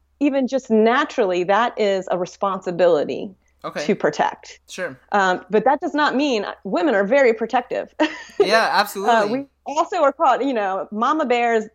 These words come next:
Speaker 1: a term for a reason.
Speaker 2: Absolutely.
Speaker 1: Um, and you
Speaker 2: <laughs>
Speaker 1: see a lot of that in scripture, but we also have a vulnerability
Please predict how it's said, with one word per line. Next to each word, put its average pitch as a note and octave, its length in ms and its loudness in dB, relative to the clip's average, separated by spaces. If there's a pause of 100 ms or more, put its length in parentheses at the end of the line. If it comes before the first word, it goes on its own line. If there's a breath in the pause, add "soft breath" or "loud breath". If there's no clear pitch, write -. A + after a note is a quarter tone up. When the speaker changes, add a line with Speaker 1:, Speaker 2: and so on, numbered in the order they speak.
(140)
Speaker 1:
a - 100 -4
term B3+ 280 -2
for A3+ 160 2
a G3+ 80 2
reason. G#3 540 0
Speaker 2:
Absolutely. G3 440 -6
Speaker 1:
Um, G#3 320 2
and G#3 280 0
you C#4 40 -10
Speaker 2:
<laughs> A#3+ 100 -6
Speaker 1:
see C#4 140 2
a A3 80 6
lot C4+ 460 2
of B3 60 2
that G3+ 180 4
in G3+ 80 -12
scripture, A#3+ 500 -4
but A3 300 0
we A#3+ 160 -4
also C4+ 300 0
have A3 160 0
a G3 40 -8
vulnerability G3 960 -4